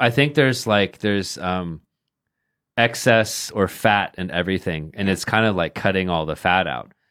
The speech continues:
What you wanna make sure, though, is that you don't get to the point where you're cutting the meat out,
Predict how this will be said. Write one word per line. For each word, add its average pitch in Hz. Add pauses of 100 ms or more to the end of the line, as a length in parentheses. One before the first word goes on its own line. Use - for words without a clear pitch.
(160)
What 110
you 107
wanna 98 (380)
make 101
sure, 127
though, 92
is 90
that -
you 90
don't 92
get 90
to 90
the 82
point 87
where 80
you're 73
cutting 82
the 76
meat 78
out, 110